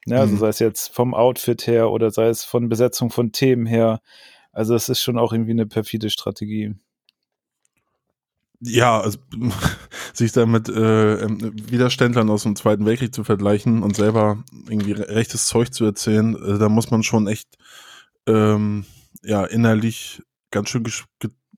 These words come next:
Speaker 2: gespalten sein. Also, sonst kannst du ja sowas irgendwie auch nicht glauben oder
Speaker 1: Ja.
Speaker 2: denken.
Speaker 1: Also mein Lieblingsbeispiel ist immer, dass, äh, die Eliten die Kinder essen würden.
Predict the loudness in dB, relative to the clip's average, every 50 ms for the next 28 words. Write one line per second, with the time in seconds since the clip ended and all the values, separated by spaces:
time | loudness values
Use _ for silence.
0 | _ -6 -4 -2 -2 2 2 2 2 2 0 0 2 2 2 2 2 0 -2 -4
1 | -8 -8 -8 -6 -4 -2 -2 -2 -2 -4 -8 _ -20 -20 -18 -10 -6 -6 -6 -6
2 | -8 -8 -4 -2 -2 -2 0 2 2 2 2 2 2 2 0 -2 -2 -6 -4 -4
3 | -2 -2 -2 -2 -4 -4 -2 2 4 4 4 4 2 0 -4 -6 -10 -20 _ -20
4 | _ -8 -6 -4 -2 -2 -4 -6 -6 -6 -4 -2 0 2 2 2 2 0 0 -2
5 | -4 _ _ -20 -20 -20 -20 -20 -20 -20 -20 -20 -20 -20 _ _ _ _ _ _
6 | -20 -20 -20 -20 _ -10 -6 -2 0 2 2 4 2 2 2 2 0 0 2 2
7 | 2 2 2 2 0 -2 -2 0 0 0 2 2 2 2 0 -2 -2 -6 -2 0
8 | 0 0 0 0 -2 -2 -2 -2 0 0 -2 0 0 0 0 0 0 0 2 2
9 | 4 2 2 2 0 -2 -2 -4 -2 0 0 0 0 -2 -4 -6